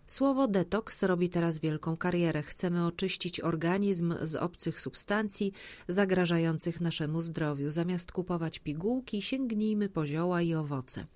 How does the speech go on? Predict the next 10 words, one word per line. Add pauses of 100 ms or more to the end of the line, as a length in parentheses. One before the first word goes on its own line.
Stanowią
one
nieprzebraną
skarbnicę
przeciwutleniaczy,
które
chronią
przed
niebezpiecznym
stresem